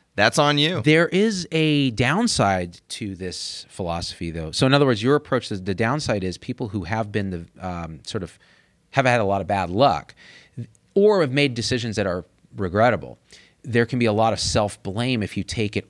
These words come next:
Speaker 2: all as, "This was my fault, this is my responsibility," whereas you could say it's a combination. I choose to be a different person in any given waking moment,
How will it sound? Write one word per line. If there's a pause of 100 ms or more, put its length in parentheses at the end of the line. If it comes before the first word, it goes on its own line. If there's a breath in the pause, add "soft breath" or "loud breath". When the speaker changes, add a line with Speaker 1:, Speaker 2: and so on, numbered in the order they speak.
Speaker 2:
all
as,
"This
was
my
fault,
this
is
my
responsibility,"
whereas
you
could
say
it's
a
combination. (300 loud breath)
I
choose
to
be
a
different
person
in
any
given
waking
moment,